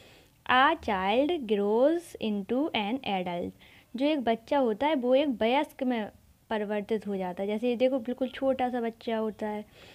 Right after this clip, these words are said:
फिर वो थोड़ा बड़ा होता है, स्कूल जाने लगता है, फिर वो और बड़ा हो जाता है, फिर अपने डैडी के बराबर आ जाता है, है ना। अब देखते हैं, a chick grows into a hen।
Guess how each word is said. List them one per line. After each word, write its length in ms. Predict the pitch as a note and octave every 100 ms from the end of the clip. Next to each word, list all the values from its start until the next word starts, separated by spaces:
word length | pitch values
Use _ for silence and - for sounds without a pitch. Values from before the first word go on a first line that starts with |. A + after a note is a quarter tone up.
| - -
फिर 80 | A3+
वो 120 | A3+
थोड़ा 280 | A#3 A3+ A3
बड़ा 280 | G#3+ G#3+
होता 280 | G#3+ G#3+ G3+
है, 80 | G#3
स्कूल 360 | G#3 - A#3 A3+
जाने 280 | G#3+ G#3+
लगता 360 | G#3+ G#3 G#3 G#3
है, 180 | G#3 G#3 - - -
फिर 100 | F4
वो 100 | E4+
और 380 | - - C#4+ C#4
बड़ा 260 | A#3+ A3+
हो 180 | A3 G#3
जाता 340 | G#3 G3+ G3 G3+
है, 140 | G#3 G#3
फिर 400 | C4+ C#4 G4 C5 - - - _ _ -
अपने 280 | - A3+ D#4+
डैडी 460 | B3+ A3+ A3+ G#3+ A3
के 100 | A3
बराबर 400 | G3+ F#3+ F#3+ F#3+
आ 140 | F3+
जाता 360 | F3+ F#3 F3+ F#3+
है, 100 | F#3+
है 100 | C#4+
ना। 160 | C#5 G4 _ _ _ _ _ - - _ _ -
अब 100 | G#3+
देखते 360 | A3 A3+ A3+
हैं, 160 | C4+ C#4 - A3+
a 220 | A#3 C#4+
chick 560 | - - D4+ - F#4+ G4+ -
grows 540 | G#3 A3+ A3 A3+ C4+ C4 -
into 540 | - G#3 G3+ A3 C4+ E4
a 260 | A3+ A#3
hen। 240 | G#3+ G3